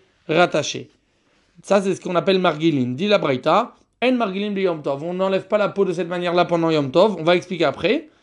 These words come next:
Kayot Sebo, de la même manière, En, c'est bien que Yom Tov, on a le droit de faire l'abattage rituel et de la bête, et que de, qu'on peut après le, donc on peut enlever la peau pour la manger, mais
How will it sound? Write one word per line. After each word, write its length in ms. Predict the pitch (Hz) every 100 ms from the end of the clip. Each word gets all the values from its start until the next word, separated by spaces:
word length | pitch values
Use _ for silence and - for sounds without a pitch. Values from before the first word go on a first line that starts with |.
| _ _ _ _ _ -
Kayot 260 | 208 220
Sebo, 300 | 220 208 208
de 60 | 202
la 60 |
même 140 | 208 214
manière, 340 | 208 202 196
En, 180 | 190 190 190
c'est 180 | 143 147
bien 220 | 151 208
que 80 | 185
Yom 180 | 190 180
Tov, 200 | 190 175
on 100 | 170
a 60 |
le 40 | 160
droit 140 | 175
de 60 | 170
faire 100 | 175
l'abattage 380 | 170 165 170 160
rituel 500 | 151 170 196 151 - _ _ _ _ _ -
et 240 | 185 170
de 100 | 165
la 140 | 170 143
bête, 400 | 170 262 - _ _ _ _
et 160 | 202 208
que 300 | 196 202 190
de, 340 | 165 180 170
qu'on 240 | 160 185 165
peut 380 | 180 180 170 165
après 340 | 156 - 175
le, 680 | 156 139 135 135 143 - - -
donc 220 | - 131 139
on 60 |
peut 100 | 135
enlever 180 | 147 147
la 120 | 156
peau 180 | 151 170
pour 180 | 160 151
la 80 | 147
manger, 320 | 147 180 277
mais 200 | 208